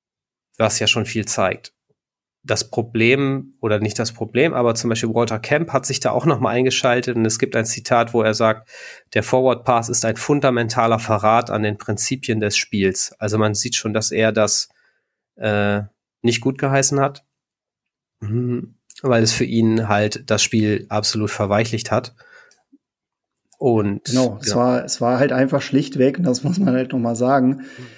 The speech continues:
Speaker 2: also der Forward Pass war in dieser Zeit halt nun wirklich etwas, was komplett,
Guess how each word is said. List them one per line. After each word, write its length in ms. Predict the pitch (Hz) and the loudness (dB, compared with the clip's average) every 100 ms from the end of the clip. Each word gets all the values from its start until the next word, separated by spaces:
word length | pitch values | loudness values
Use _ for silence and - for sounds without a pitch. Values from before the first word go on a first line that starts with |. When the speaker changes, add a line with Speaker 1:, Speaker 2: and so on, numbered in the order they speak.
| - _ _ - - | -20 _ _ -20 -4
Speaker 2:
also 200 | 135 131 | 0 2
der 140 | 131 | 2
Forward 580 | 127 - 135 156 151 151 | 2 2 4 4 2 -2
Pass 580 | - 127 139 139 - - | -8 0 2 2 -2 0
war 640 | 123 131 139 139 139 135 - | 2 4 6 6 4 0 -2
in 120 | 123 | -2
dieser 320 | 117 160 156 | 0 2 0
Zeit 320 | - - 143 | 0 0 2
halt 160 | 139 135 | 0 0
nun 200 | 135 120 | 0 2
wirklich 480 | 151 165 151 143 - | 2 2 0 -2 -4
etwas, 420 | 135 147 143 135 | -4 0 0 0
was 260 | 127 131 - | 0 0 -2
komplett, 640 | 135 127 139 160 - - | -2 -2 0 -2 -2 -16